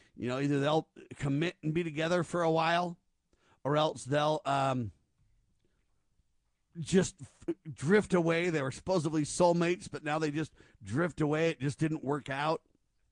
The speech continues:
See, that's the kind of relationships these people, um, foster. They have, right? Right?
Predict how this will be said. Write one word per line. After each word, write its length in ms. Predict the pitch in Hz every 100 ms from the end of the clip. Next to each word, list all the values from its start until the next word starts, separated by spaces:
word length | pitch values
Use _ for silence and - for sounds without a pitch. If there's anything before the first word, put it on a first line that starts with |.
| _ _ _ _ _ _ _ _
See, 100 | 147
that's 180 | 208 226
the 80 | -
kind 220 | 240 240
of 60 |
relationships 640 | 208 190 190 180 156 180 139
these 240 | 180 170
people, 500 | - 190 - 165 - _
um, 320 | 156 147 139 113 _ _ _ _ _ _
foster. 680 | - - 190 196 - 117 - _ _ _ _ _ -
They 280 | 123 170
have, 480 | 143 160 208 175 95
right? 300 | 107 131 180 - _ _ _ _ _ _ _ _ _ _ _ _ _ _ _ _ _ _ _ _ _ _ _ _ _ _ _ _ _ _ _ _ _ _ _ _ _ _ _ _ _ _ _ _ _ _ -
Right? 280 | 120 160 233